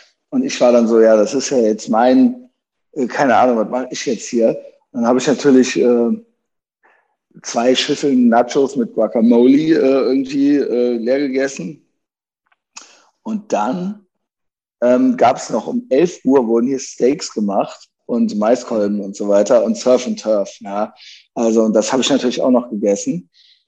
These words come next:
Und, äh, die haben sich ja auch schon schön Alkohol gegönnt.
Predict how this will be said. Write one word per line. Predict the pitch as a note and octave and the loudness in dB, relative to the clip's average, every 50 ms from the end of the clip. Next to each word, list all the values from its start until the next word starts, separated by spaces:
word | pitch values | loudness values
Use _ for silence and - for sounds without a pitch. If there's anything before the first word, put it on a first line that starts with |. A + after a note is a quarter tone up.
| _ _ _ | _ _ _
Und, | - C#3 B2+ B2 A#2+ A#2+ A2+ - | 0 2 4 4 4 4 2 2
äh, | - - A#2 A2+ G#2+ G#2+ | 0 0 0 -2 -2 -6
die | - - A2 | -6 -4 -2
haben | B2 B2 C#3 | 0 0 0
sich | A#2+ A2+ - | 0 0 2
ja | A#2 | 2
auch | G#2+ G#2 G2+ | 2 2 0
schon | - - C#3 B2 A2 | -2 -2 -2 -2 -2
schön | - - C#3 - - | -2 -4 -6 -6 -6
Alkohol | - A#2+ A#2+ A#2 - C#3+ D3 D#3 D#3 | -4 -4 -4 0 2 2 2 2 2
gegönnt. | E3+ E3 - F3+ F3+ F3 F#3+ F#3 - | -2 -2 -2 -2 -2 -2 -4 -8 -10